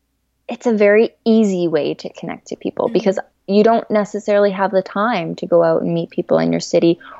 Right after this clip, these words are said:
Speaker 1: or you don't even know where to begin or where you would find those people or if they're going to events or whatever it is. So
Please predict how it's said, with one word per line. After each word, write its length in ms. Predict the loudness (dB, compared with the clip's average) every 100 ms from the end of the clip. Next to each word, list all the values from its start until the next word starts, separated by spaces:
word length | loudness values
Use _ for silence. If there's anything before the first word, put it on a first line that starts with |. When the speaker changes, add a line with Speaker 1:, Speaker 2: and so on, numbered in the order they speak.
| -4
Speaker 1:
or 160 | 2 4
you 160 | 6 4
don't 280 | 4 2
even 380 | 2 0 -2 -4 -8
know 340 | -4 0 0
where 220 | 4 2
to 80 | 2
begin 540 | -4 -4 -2 0 -2 -4
or 120 | -2
where 220 | 2 2
you 140 | 2
would 120 | -2 -4
find 400 | -4 0 0 0
those 200 | -2 -6
people 340 | -6 0 2
or 180 | 4 2
if 80 | 2
they're 300 | 4 4 4
going 260 | 0 -2
to 140 | -6 -6
events 400 | -2 -4 -4 -6
or 80 | -4
whatever 400 | -2 -2 0 -2
it 80 | 0
is. 280 | 0 -2
So 340 | -4 0 0